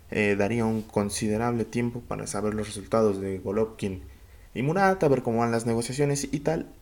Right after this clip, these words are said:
y poder hacer una pelea indiscutida entre Canelo y el ganador de esta pelea. No descarto a Dimitri Bivol de ninguna manera, pero considerando y dando por hecho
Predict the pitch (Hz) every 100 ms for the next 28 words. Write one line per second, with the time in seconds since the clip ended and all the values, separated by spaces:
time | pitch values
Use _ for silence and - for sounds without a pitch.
0 | - 113 - 123 139 123 139 127 120 110
1 | 104 - 110 113 110 101 - 101 131 131
2 | 117 107 95 98 104 139 151 151 - -
3 | - - - 151 147 113 101 101 107 107
4 | 98 98 95 - - - - 117 135 170
5 | 143 - 139 135 127 104 104 110 110 104
6 | 104 139 170 147 104 101 117 120 139 180
7 | 190 - - 147 151 170 175 - - -
8 | - 143 135 - 143 139 147 143 120 107
9 | 123 131 120 117 107 110 107 - 104 98